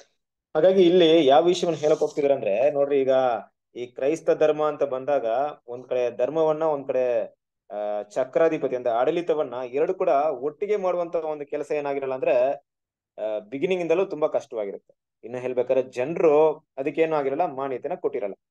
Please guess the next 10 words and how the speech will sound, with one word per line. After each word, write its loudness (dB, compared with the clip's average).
ಹಾಗಾಗಿ -4
ತುಂಬಾ -2
ವಿಷಯಗಳನ್ನ -2
ಅಲ್ಲಿ 0
ಸ್ಟಡಿ -6
ಮಾಡೋದು -2
ನಮ್ಗೆ -2
ಅಷ್ಟು -4
ಇದಾಗಿರಲ್ಲ. 0
ಮುಖ್ಯವಾಗಿ -4